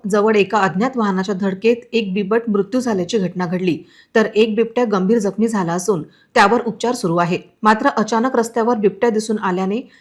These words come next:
एकाच खळबळ उडाली आहे. अकोला हैदराबाद राष्ट्रीय महामार्गावर दोन बिबटे आज पहाटे चार वाजताच्या सुमारास रस्ता ओलांडत होते. दरम्यान, एका अज्ञात भरधाव वाहनाने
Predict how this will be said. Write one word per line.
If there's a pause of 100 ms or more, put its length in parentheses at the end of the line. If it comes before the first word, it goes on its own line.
(140)
एकाच
खळबळ
उडाली
आहे. (360)
अकोला
हैदराबाद
राष्ट्रीय
महामार्गावर (360)
दोन
बिबटे
आज
पहाटे
चार
वाजताच्या
सुमारास
रस्ता
ओलांडत
होते. (480)
दरम्यान,
एका
अज्ञात
भरधाव
वाहनाने